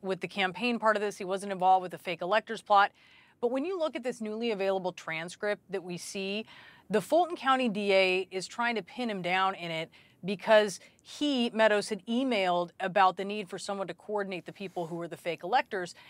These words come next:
and asked about that. Meadows tried to explain, quote, "It was mentioned to me that there was litigation going on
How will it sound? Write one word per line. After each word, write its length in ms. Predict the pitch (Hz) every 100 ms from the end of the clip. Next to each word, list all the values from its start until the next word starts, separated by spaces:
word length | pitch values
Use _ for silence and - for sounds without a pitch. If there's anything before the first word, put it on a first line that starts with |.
| - -
and 160 | 233 226
asked 340 | 254 349 -
about 240 | 262 190 185
that. 140 | 196
Meadows 320 | 202 202 208
tried 320 | - 190 180 175
to 80 |
explain, 500 | 185 - - 277 214
quote, 280 | 170 190 190 - - _ -
"It 140 | 226
was 140 | 240 214
mentioned 340 | 302 - 311
to 80 | 233
me 160 | 190
that 180 | 190 185
there 160 | 190 185
was 380 | 165 175 202 226
litigation 600 | 226 214 170 170 202 185
going 300 | 190 214 185
on 360 | 143 143 226